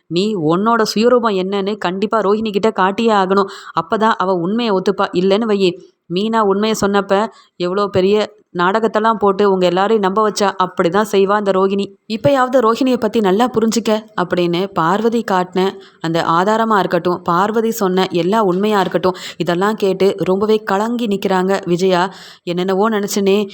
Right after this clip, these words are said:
இந்த மீனா சொன்னது எல்லாமே பொய், ரோஹிணி மட்டும்தான் உண்மையை சொல்லிட்டு இருக்கா, அவ என்னை ஏமாத்தவே மாட்டா" அப்படின்னு அவ மேல எவ்வளோ பெரிய நம்பிக்கை வச்சிருந்தேன். இப்படி ஒண்ணும் இல்லாம பண்ணிட்டாளே, என் வீட்டுக்காரர் சொன்ன மாதிரியே நான் ஒழுங்கா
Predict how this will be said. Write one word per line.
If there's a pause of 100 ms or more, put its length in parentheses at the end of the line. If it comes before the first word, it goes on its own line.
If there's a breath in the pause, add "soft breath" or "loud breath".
(140 loud breath)
இந்த
மீனா
சொன்னது
எல்லாமே
பொய், (180)
ரோஹிணி
மட்டும்தான்
உண்மையை
சொல்லிட்டு
இருக்கா,
அவ
என்னை
ஏமாத்தவே
மாட்டா"
அப்படின்னு
அவ
மேல
எவ்வளோ
பெரிய
நம்பிக்கை
வச்சிருந்தேன். (280 loud breath)
இப்படி
ஒண்ணும்
இல்லாம
பண்ணிட்டாளே, (320 loud breath)
என்
வீட்டுக்காரர்
சொன்ன
மாதிரியே (280 loud breath)
நான்
ஒழுங்கா